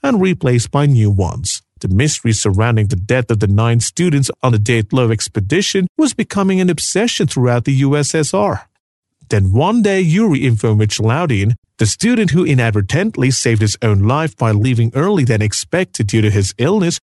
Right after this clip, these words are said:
would make some rather surprising revelations, under police pressure as some stated, or of his own free will as stated by others.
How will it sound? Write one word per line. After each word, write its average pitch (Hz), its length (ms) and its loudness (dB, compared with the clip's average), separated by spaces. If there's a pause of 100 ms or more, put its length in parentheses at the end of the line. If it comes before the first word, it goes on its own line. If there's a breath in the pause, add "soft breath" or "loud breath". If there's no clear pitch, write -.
would 285 100 2
make 220 200 0
some 214 200 0
rather 120 320 2
surprising 120 680 0
revelations, 139 840 0 (160)
under 101 160 2
police 98 420 0
pressure 139 440 -2
as 120 200 -2
some 107 240 0
stated, 127 460 -2 (180)
or 254 160 2
of 196 140 -2
his 196 220 -2
own 170 240 0
free 220 320 -2
will 139 300 0
as 147 200 -2
stated 113 340 0
by 143 160 0
others. 165 540 -2